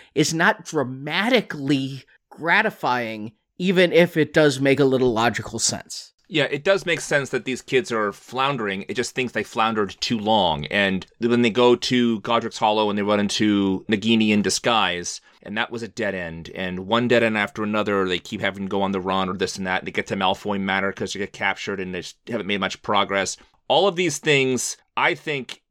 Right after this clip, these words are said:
Speaker 2: those experiences at the beginning help them come together at the end, but I completely agree with you. Getting there is challenging.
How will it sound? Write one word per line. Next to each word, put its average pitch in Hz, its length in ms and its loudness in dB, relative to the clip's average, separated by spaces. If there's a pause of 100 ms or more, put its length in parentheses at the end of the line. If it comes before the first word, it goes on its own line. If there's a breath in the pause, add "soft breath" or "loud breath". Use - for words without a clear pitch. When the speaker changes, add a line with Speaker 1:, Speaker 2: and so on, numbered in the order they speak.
(120)
Speaker 2:
those 143 240 2
experiences 135 640 0
at 113 80 -12
the 117 100 2
beginning 170 640 0 (160)
help 139 280 0
them 120 480 2 (220)
come 139 200 0
together 113 400 0
at 104 120 -4
the 117 160 -4
end, 135 280 0
but 117 300 0 (140)
I 120 120 2
completely 131 540 -2
agree 139 240 2
with 123 120 0
you. 104 260 -4
Getting 139 320 0
there 113 220 0
is 101 120 -6
challenging. 107 920 0